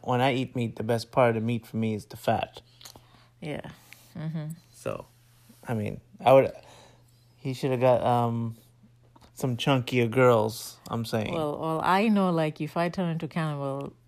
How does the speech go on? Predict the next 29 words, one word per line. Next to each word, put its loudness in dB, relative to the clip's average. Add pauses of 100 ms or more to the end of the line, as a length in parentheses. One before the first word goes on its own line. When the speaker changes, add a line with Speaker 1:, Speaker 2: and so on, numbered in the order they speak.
(480)
Speaker 2:
I 0
know -2
which -6
part 0
of -4
you -6
to, -4
like, -4
shave -2
it -6
down. -8 (240)
Speaker 1:
Right, -2
right. -6 (320)
Also, 6
I 8
wonder 2
if, 2
like, 2
Speaker 2:
Your -4
junk 2
Speaker 1:
um, -4
Speaker 2:
in -4
the -4
trunk. -8 (500)
Speaker 1:
<laughs> -6
I -2
wonder 4
if, 4
like, 2